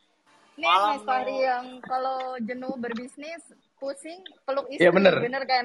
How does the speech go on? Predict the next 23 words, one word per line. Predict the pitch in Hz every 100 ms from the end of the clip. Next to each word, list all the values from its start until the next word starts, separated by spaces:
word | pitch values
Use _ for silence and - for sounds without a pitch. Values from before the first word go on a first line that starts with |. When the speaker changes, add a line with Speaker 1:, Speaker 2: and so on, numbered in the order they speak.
| 247
Speaker 1:
Bener | 240 277
kan? | -
Speaker 3:
Bener. | 214 233 160 -
Speaker 1:
Oh, | 269
iya. | 269 247 - -
Speaker 3:
Bener. | 226 185 170
Speaker 1:
Iya, | -
Jessica | 254 294
masih | 320 254 247
inget | 269 254
loh. | 208 175 -
Luar | - 269
biasa. | - 381 349 226 - 349 - - _ - - - -
Halo, | 254 302
Mas | 330 208
Speaker 3:
Kita | -
Speaker 1:
Fahri. | 180
Speaker 3:
ajak, | 165 - - - - - - -
kita | - 170
ajak | -
lagi | 151 170 160
nih. | 120 107 101 107 - - - - - - - -
Speaker 1:
Mantap. | 262 269 220